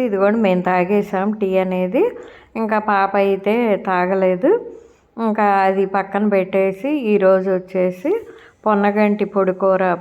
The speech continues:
పప్పు వేసి చేయమన్నారు. ఇంకా పూజ కూడా చేసేసుకుందామని పూలు కూడా రెడీ చేసుకున్నాను. ఇంకా పూజ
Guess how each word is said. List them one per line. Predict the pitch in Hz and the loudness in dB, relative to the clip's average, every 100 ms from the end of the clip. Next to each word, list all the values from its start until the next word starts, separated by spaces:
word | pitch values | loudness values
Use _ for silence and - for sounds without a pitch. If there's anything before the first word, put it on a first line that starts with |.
| - | -2
పప్పు | 196 190 196 | -4 -2 -2
వేసి | 190 185 185 190 | 0 0 -2 -4
చేయమన్నారు. | 180 185 185 180 180 180 277 427 - - _ _ _ 208 | -2 -2 -4 -4 -4 -2 0 -2 -6 -20 _ _ _ -4
ఇంకా | 202 202 185 175 175 175 | 0 0 2 0 -2 -2
పూజ | 220 208 202 190 | 0 2 2 2
కూడా | 196 196 226 220 | 2 2 0 -2
చేసేసుకుందామని | 185 180 190 185 - 185 185 180 185 196 392 453 - - _ - | -4 -2 -6 -6 -8 -6 -2 -2 -2 -2 -4 -6 -18 -20 _ 2
పూలు | 208 202 202 | 4 4 4
కూడా | 185 190 262 208 | 2 2 2 0
రెడీ | 180 190 190 | 0 0 0
చేసుకున్నాను. | 180 175 - 180 180 175 196 339 466 - _ _ _ _ _ _ 220 | -4 -4 -8 -6 -4 -4 -2 -4 -4 -10 _ _ _ _ _ _ -6
ఇంకా | 214 208 196 185 180 175 175 - - _ _ _ _ _ _ _ _ _ _ _ _ _ _ _ _ _ _ _ _ _ _ | -2 0 2 2 0 -2 -8 -14 -20 _ _ _ _ _ _ _ _ _ _ _ _ _ _ _ _ _ _ _ _ _ _
పూజ | 208 | -2